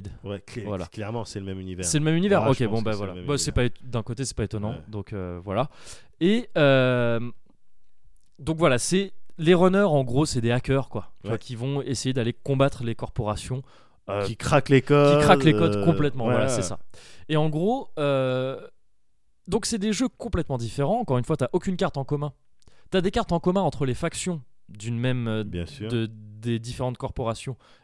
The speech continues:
Speaker 2: et, euh, des différents groupes de runners,
Speaker 1: Ouais.
Speaker 2: mais t'as aucune carte qui peut être jouée à la fois dans un deck runner et dans un deck corpo.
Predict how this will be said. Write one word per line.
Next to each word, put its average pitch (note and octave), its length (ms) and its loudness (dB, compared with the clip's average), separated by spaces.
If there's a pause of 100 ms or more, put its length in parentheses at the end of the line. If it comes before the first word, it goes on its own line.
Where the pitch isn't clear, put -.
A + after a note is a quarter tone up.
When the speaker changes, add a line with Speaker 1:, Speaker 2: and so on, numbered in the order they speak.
(100)
Speaker 2:
et, C3+ 240 2
euh, A2 140 -2
des A2 160 -6
différents G2+ 760 -8 (340)
groupes C3 360 -4
de A#2+ 80 -2
runners, C3+ 260 -2 (140)
Speaker 1:
Ouais. F2+ 180 -6 (100)
Speaker 2:
mais D3 120 0
t'as - 220 -2
aucune G#3 300 -2
carte G3+ 260 -2
qui D3+ 100 -10
peut D#3 100 -2
être C#3 80 0
jouée D#3 160 0
à D3 40 2
la C#3 100 2
fois G#3+ 160 -2
dans D#3+ 180 -2
un D3+ 60 0
deck D3+ 120 -2
runner E3 280 -2 (160)
et F#3 80 -4
dans D#3+ 180 -2
un D3+ 60 -2
deck C#3 140 -4
corpo. B2+ 280 -10